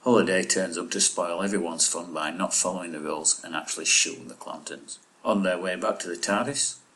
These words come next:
Doctor Who smacks Dodo for being useless and they set off. Once landed, Doctor Who announces they've landed in the future, an age of peace and prosperity. So judging by the lessons we learned from the Daleks' master plan, I'm expecting them to appear in nineteen forty-one, the next episode.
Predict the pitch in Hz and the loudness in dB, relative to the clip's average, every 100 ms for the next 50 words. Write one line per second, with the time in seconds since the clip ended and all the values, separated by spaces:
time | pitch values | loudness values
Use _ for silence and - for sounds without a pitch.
0 | - 151 - 127 123 120 117 117 113 - | 6 6 6 8 8 10 6 4 2 0
1 | 95 98 98 95 82 95 95 87 85 - | 0 4 2 2 -2 -2 -2 -2 2 2
2 | 90 - - 82 80 78 80 - 85 - | 6 4 4 -6 -6 -2 2 2 0 -6
3 | 71 - - - _ - 82 82 95 95 | -8 -8 -12 -16 _ -10 -4 -4 -2 -2
4 | 95 95 - - 120 - - 82 82 85 | 0 -2 -4 -8 0 0 0 -6 -6 -8
5 | 87 85 82 80 82 80 82 92 87 85 | 0 0 0 -4 -6 -4 -4 -4 -6 -8
6 | 80 76 85 85 - 90 - _ _ - | -10 -8 -4 -2 -2 -4 -14 _ _ -14
7 | - 135 - 156 - - 107 101 - - | -10 -8 -8 -8 -12 -14 -10 -2 -2 -2
8 | - _ - - - - - 76 71 - | -12 _ -20 -14 -4 -4 -4 -8 -10 -12
9 | 67 - - - 85 80 90 87 87 90 | -12 -14 -4 0 0 0 -4 -8 -4 -2
10 | 85 92 95 90 85 92 90 92 90 - | 0 0 2 2 -2 -6 -4 -4 -4 -6
11 | 85 85 92 92 87 80 101 98 107 - | -8 -8 -6 -4 -4 -4 -4 -2 -4 -2
12 | 117 113 113 - - - 92 90 - - | 2 2 0 -12 -18 -4 0 2 2 2
13 | 90 - 82 85 85 82 82 82 82 82 | 0 -2 -8 -8 -6 -6 -6 -12 -12 -12
14 | 82 80 80 80 80 - 80 - 85 - | -8 -8 -8 -12 -4 -4 -4 -6 -10 -10
15 | 71 69 71 - - - - - - | -14 -14 -12 -6 -6 -8 -14 -18 -18